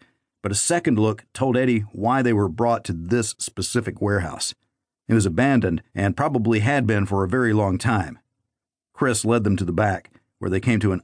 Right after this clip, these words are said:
unlocked side door. They stepped into what could have been an office, although it was hard to tell, with everything badly deteriorated.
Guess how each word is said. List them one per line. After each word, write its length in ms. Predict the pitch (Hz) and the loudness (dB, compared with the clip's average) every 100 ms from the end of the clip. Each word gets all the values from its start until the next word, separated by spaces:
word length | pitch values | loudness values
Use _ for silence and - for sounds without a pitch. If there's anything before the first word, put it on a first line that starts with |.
| - | -2
unlocked 480 | 123 117 113 117 - | 2 4 2 0 -6
side 420 | - 110 101 87 | -2 0 2 0
door. 320 | 98 80 - _ _ _ _ _ _ _ _ _ _ | 0 -2 -6 _ _ _ _ _ _ _ _ _ _
They 80 | 107 | -4
stepped 320 | 110 175 131 | -2 -2 2
into 160 | 156 139 | 2 4
what 320 | 123 135 - | 4 0 -4
could 160 | - 160 | -2 0
have 100 | 123 | 0
been 160 | 120 | 2
an 80 | 104 | 2
office, 460 | 120 135 104 87 - _ _ _ | 2 2 0 -4 -8 _ _ _
although 300 | 120 120 135 | -2 0 2
it 80 | 113 | 2
was 140 | 107 | 0
hard 240 | 123 160 117 | 0 0 0
to 60 | 104 | -2
tell, 380 | 165 110 82 - | 0 0 -2 -4
with 140 | 98 | -2
everything 360 | 110 107 104 90 | 0 0 0 0
badly 400 | 110 113 101 95 | 0 0 0 -2
deteriorated. 840 | 82 - 135 117 98 90 80 78 | -4 -4 0 2 0 -2 -4 -10